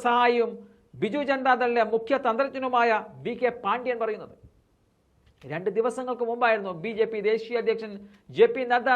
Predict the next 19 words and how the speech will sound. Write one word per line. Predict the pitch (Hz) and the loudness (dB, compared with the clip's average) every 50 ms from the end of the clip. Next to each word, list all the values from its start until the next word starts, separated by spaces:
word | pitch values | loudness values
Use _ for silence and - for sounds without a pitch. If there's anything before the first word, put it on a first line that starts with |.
| 240 240 | 2 2
നവീൻ | 233 247 285 277 - 269 | 0 -2 -4 -4 -2 -4
പട്നായിക്കോട് | 262 262 - 254 247 247 240 240 233 233 220 196 | -4 -2 0 0 0 0 0 0 -2 -2 -4 -6
വിശ്രമിക്കാൻ | 226 220 - 240 233 233 202 226 220 220 214 180 196 | -8 -8 -8 -8 -8 -6 -4 -4 -4 -4 -4 -6 -4
ആവശ്യപ്പെട്ടത്. | 220 220 214 220 208 - 185 170 151 - - _ _ _ _ _ _ _ _ _ _ _ _ _ - 143 156 | -4 -4 -4 -6 -8 -10 -10 -14 -14 -16 -18 _ _ _ _ _ _ _ _ _ _ _ _ _ -8 -2 0
നവീൻ | 170 185 240 311 320 302 262 | 2 2 2 2 0 2 0
പട്നായിക്കിന് | 302 285 262 262 269 269 262 262 247 247 226 196 | 0 0 0 -2 -2 -2 -2 -2 -2 -2 -2 -2
വിശ്രമം | 214 202 208 269 285 285 277 277 262 | -4 -4 -2 -2 -2 0 -2 0 0
നൽകാനും | 254 240 220 247 233 233 220 196 160 - - _ _ _ _ _ _ _ - - | 0 2 4 2 2 2 0 -4 -10 -14 -20 _ _ _ _ _ _ _ -8 -4
ഭരണത്തെ | 151 196 220 240 254 247 247 254 254 247 202 202 | -4 -2 0 0 0 2 2 2 2 2 2 0
ഉദ്യോഗസ്ഥ | 196 190 254 254 254 240 240 247 262 247 240 | -2 0 0 2 2 0 -2 -4 -6 -2 0
നിയന്ത്രണത്തിൽ | 220 226 247 262 262 240 - 262 254 254 254 | 2 0 0 0 -6 -10 -10 -10 -10 -8 -8
നിന്നും | 247 247 247 233 208 - - 151 156 | -6 -6 -8 -8 -10 -14 -14 -8 -4
മോചിപ്പിക്കുവാനും | 180 233 254 247 277 254 269 - 262 254 247 240 233 220 - - 180 190 | -2 -2 -2 -2 -4 -8 -8 -4 0 2 2 2 2 -2 -8 -8 -4 -2
ആളുകൾ | 226 247 240 233 214 - 208 | 0 2 2 2 0 -2 -4
തീരുമാനിച്ചു | 208 226 254 254 247 247 - - 214 202 | -6 -4 -2 -2 -2 -4 -4 -6 -8 -8
കഴിഞ്ഞു. | 196 160 - - - _ _ _ _ _ _ _ _ _ _ _ _ - | -8 -8 -10 -16 -20 _ _ _ _ _ _ _ _ _ _ _ _ -6
തങ്ങളെ | 147 175 202 214 220 214 214 | -4 0 2 2 2 2 4
സേവിക്കുകയും | 208 202 214 226 247 - 226 202 240 233 233 220 - - - - - _ - - | 4 4 4 4 2 0 0 4 4 4 4 4 -2 -8 -16 -20 -18 _ -6 -4
അവരുടെ | 170 220 226 233 | 0 2 2 2